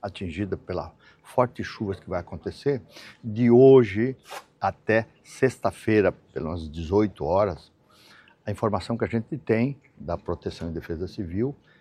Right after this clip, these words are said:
é que o volume de chuva será de cento e cinquenta até duzentos. Isso não é desespero, é por isso que eu não quero fazer alarde. Não, não. A gente que tá querendo dizer de que todo mundo tem que ficar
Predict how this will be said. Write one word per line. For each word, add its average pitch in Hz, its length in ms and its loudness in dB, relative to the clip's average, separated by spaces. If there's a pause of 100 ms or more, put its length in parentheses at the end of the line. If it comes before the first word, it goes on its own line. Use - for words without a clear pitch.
(220)
é 107 200 -2
que 156 380 0
o 147 120 0
volume 123 420 4
de 110 120 -4
chuva 135 340 -4
será 120 420 2
de 98 260 -4
cento 147 440 2
e - 20 -20
cinquenta 170 600 -2
até 170 340 0
duzentos. 101 920 -4 (460)
Isso - 360 -2 (220)
não 170 380 4
é 175 80 8
desespero, 135 1000 4
é - 60 -12
por 110 200 -2
isso 127 180 -2
que 165 80 -2
eu 147 40 0
não 147 120 -4
quero 127 300 4
fazer 147 380 -2
alarde. 95 520 4 (160)
Não, 95 320 2 (180)
não. 85 200 -10 (160)
A - 40 -20
gente 104 220 -6
que - 140 -20
tá - 180 -4
querendo 107 400 -2
dizer 87 500 0 (400)
de - 120 -6
que - 100 -16
todo 175 340 -2
mundo 151 240 -4
tem 127 160 0
que - 120 -10
ficar 104 440 -2